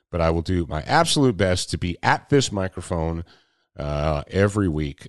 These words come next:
to give you a new Legion of Michael. And if you, like I said, you can always go to legion of michael dot com and follow us. All right, it is time for you and I to engage in prayer.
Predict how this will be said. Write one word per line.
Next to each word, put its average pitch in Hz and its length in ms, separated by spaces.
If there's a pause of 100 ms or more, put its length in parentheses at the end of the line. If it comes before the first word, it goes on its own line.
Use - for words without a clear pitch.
(120)
to 82 100
give 73 220
you 73 160
a 71 40
new 73 200
Legion 69 340
of 67 60
Michael. 65 420 (760)
And 87 340
if 92 140
you, 95 100
like 87 180
I 82 60
said, 80 220
you 82 120
can 90 120
always 82 220
go 82 100
to 76 60
legion 76 260
of 76 60
michael 73 240
dot 69 180
com 71 260
and 67 100
follow 65 360
us. - 240 (920)
All 117 80
right, 135 180
it 185 180
is 202 180
time 98 560 (200)
for - 180
you 110 260
and 98 100
I 82 200
to 85 200
engage 85 420
in 76 100
prayer. 80 360